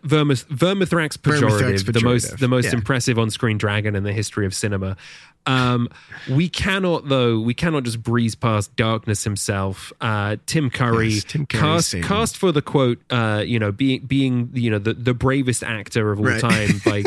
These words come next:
Speaker 1: by delivering the performance he does in Rocky Horror Picture Show, comes in with one simple request. "You can slather me up in as much prosthetics as you like, as long as you leave me my eyes," and they barely did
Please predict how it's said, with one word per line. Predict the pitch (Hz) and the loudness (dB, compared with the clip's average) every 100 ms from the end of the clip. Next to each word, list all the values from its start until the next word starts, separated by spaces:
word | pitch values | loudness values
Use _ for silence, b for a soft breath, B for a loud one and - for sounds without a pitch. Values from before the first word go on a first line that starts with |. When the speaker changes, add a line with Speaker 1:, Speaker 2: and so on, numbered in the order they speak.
| - | 0
Speaker 1:
by | 110 107 | -2 -2
delivering | - 113 110 107 110 | 0 0 2 0 0
the | 104 | 0
performance | 104 117 107 101 | 0 0 -2 -2
he | |
does | 117 104 | -2 0
in | 101 | 0
Rocky | 104 98 | -2 -2
Horror | 104 101 95 | -2 -2 -2
Picture | 127 117 110 | -4 -4 -4
Show, | 104 101 B B B B - | -2 -2 B B B B -2
comes | 170 170 | 0 2
in | 147 147 | 2 4
with | 131 | 2
one | 123 139 | 2 0
simple | 123 127 120 110 | 2 0 2 0
request. | 107 - 110 101 - B B - | -2 -2 -2 -2 -8 B B -2
"You | 131 | 0
can | 143 156 | 2 0
slather | 123 143 160 156 | 0 -2 0 2
me | 151 147 | 2 2
up | 135 139 | 2 2
in | 120 | 0
as | 104 | 2
much | 127 120 | 0 -2
prosthetics | - 117 127 113 110 | -2 -2 0 0 -2
as | 104 | -2
you | 104 | 0
like, | 110 110 - | 0 -2 -4
as | 107 | -2
long | 113 120 | 0 0
as | 110 | -2
you | 107 | -2
leave | 107 107 | -2 -2
me | 104 | -2
my | 95 95 | -4 -4
eyes," | 120 143 151 139 B B B | 0 0 2 0 B B B
and | 117 107 | -2 0
they | 110 | 0
barely | 104 101 98 92 92 | 0 -2 0 0 -2
did | 87 87 | -2 -4